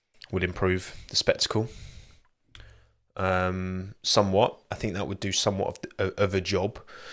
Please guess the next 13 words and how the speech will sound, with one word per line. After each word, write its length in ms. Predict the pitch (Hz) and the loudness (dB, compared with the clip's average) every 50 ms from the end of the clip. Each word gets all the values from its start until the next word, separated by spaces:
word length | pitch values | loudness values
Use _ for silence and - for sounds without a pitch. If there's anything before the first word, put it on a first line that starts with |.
| - - - - - - - - - - - - - - | -14 -14 -14 -16 -16 -16 -18 -18 -18 -20 -20 -16 -4 2
But, 200 | - - - - - - - | 6 10 12 12 12 12 10
look, 160 | 139 139 123 101 | 12 12 12 12
ag-, 200 | 113 107 - - | 12 6 6 6
again, 260 | 123 120 - 147 123 | 6 8 10 8 8
I, 120 | 104 98 92 | 8 6 4
th-, 160 | - - - | 2 -2 -4
I 40 | 110 | -2
think 340 | - - 120 110 - - | 2 2 2 2 2 8
that 300 | - 113 107 95 - - - - - - - _ _ _ _ _ _ - - - - - _ _ _ _ _ _ _ _ - 131 | 12 12 12 12 10 2 -10 -20 -20 -20 -20 _ _ _ _ _ _ -20 -20 -20 -20 -20 _ _ _ _ _ _ _ _ 12 12
ultimately, 880 | 143 147 151 - - 139 110 101 - - 92 92 90 90 98 120 123 - - - - - - _ _ _ _ _ _ _ _ _ _ _ _ _ _ _ _ _ - _ - - - - | 12 12 12 10 8 8 8 6 2 0 0 0 2 2 0 0 0 -2 -8 -14 -18 -20 -20 _ _ _ _ _ _ _ _ _ _ _ _ _ _ _ _ _ -20 _ -16 -12 2 10
I'm, 300 | 120 127 131 139 147 143 - | 12 12 12 12 12 12 12
I'm 280 | 127 135 147 151 147 | 12 12 12 12 10
resistant 720 | 135 123 - 143 143 - - - - 117 113 110 - - | 8 8 10 10 10 10 8 8 6 4 0 0 -2 -4